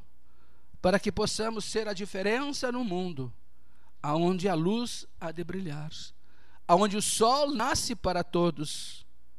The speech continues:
aonde a chuva cai e beneficia a todos daquela região,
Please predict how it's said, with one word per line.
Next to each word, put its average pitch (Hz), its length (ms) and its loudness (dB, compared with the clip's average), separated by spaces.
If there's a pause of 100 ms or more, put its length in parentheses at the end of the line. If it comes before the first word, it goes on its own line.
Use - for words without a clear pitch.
(880)
aonde 143 320 2
a 143 60 -2
chuva 202 420 -2
cai 247 480 -2 (960)
e 165 80 0
beneficia 226 680 -2
a - 20 -2
todos 254 420 -2
daquela 160 420 0
região, 143 640 0